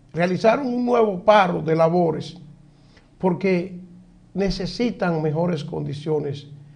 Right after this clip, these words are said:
las enfermeras. Y estos paros afectan notablemente a los que van en busca de servicio a esa, eh,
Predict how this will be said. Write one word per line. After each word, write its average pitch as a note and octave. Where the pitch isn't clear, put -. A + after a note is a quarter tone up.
las C#3+
enfermeras. A2
Y G#3
estos C4+
paros C#3
afectan D#3+
notablemente D3+
a D3+
los E3
que E3+
van G3+
en G3+
busca F3+
de F3
servicio E3+
a D#3
esa, D#3
eh, C#3+